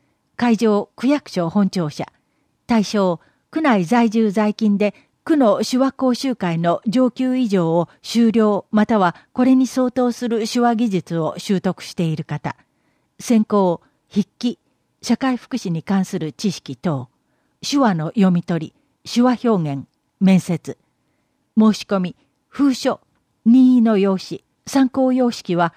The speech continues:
新宿区ホームページから取り出せます。二、記入例のほか、年齢、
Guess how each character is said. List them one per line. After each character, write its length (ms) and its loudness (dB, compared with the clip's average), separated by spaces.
新 260 2
宿 240 -6
区 180 -4
ホ 180 2
ー 20 4
ム 140 2
ペ 180 0
ー 40 -2
ジ 100 -10
か 120 -8
ら 260 -8
取 180 -2
り 40 -8
出 120 -6
せ 140 -8
ま 120 -6
す。 160 -18
二、 220 2
記 140 4
入 200 4
例 160 0
の 160 -4
ほ 120 -4
か、 200 -4
年 280 6
齢、 340 0